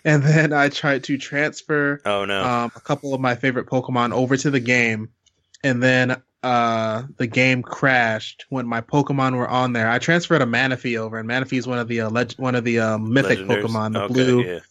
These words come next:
Speaker 1: thing with, like, the red, um, ruby in its head, the
Speaker 2: Mm.
Speaker 1: water Pokemon.
Speaker 2: Mm.
Speaker 1: And I had a Manaphy, and I lost it, and I lost a whole bunch of other Pokemon, and I was just like, "You know what?
Speaker 2: <laughs>
Speaker 1: No, I'm done with Pokemon for a while."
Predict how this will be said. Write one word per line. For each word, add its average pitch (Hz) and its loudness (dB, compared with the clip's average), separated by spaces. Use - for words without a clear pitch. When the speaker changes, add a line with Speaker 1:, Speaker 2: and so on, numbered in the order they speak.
Speaker 1:
thing 127 2
with, 123 2
like, 120 0
the 120 2
red, 120 2
um, 110 -2
ruby 127 2
in 139 4
its 139 -2
head, 147 4
the 127 0
Speaker 2:
Mm. 117 0
Speaker 1:
water 120 2
Pokemon. 147 0
Speaker 2:
Mm. 92 -14
Speaker 1:
And 131 2
I 123 2
had 135 2
a - 0
Manaphy, 123 -2
and 127 -2
I 123 2
lost 120 0
it, 113 -6
and 123 -4
I 123 0
lost 123 -2
a 117 -2
whole 143 2
bunch 139 0
of 131 0
other 123 2
Pokemon, 123 -2
and 117 0
I 117 2
was 117 -2
just 117 -6
like, 117 0
"You 127 -2
know 131 2
what? 151 2
Speaker 2:
<laughs> - -14
Speaker 1:
No, 151 2
I'm 135 -2
done 170 6
with 156 2
Pokemon 160 2
for 131 -4
a 123 -2
while." 113 -6